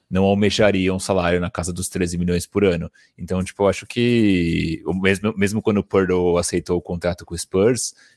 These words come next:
ele aceitou sabendo que dificilmente naquele momento ele conseguiria um contrato, é, melhor, porque por mais que ele seja um defensor exemplar,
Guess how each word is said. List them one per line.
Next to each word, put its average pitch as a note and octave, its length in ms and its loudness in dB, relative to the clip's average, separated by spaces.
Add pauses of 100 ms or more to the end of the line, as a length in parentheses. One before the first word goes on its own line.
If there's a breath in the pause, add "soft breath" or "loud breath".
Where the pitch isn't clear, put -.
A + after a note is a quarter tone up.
ele E2+ 160 -2
aceitou G2+ 520 0
sabendo A2 460 -2
que - 140 -12
dificilmente G#2+ 640 -4
naquele G2+ 200 -4
momento F#2+ 340 -2
ele F#2 120 -4
conseguiria F#2 500 -4
um F#2 80 -2
contrato, F#2 640 -4 (380 soft breath)
é, E2+ 180 -2
melhor, F#2 480 2
porque - 240 -6
por F#2 120 -2
mais F#2 160 -2
que - 80 -8
ele G2 80 0
seja F#2 280 0
um F2+ 60 -2
defensor E2+ 580 -2
exemplar, F2 560 0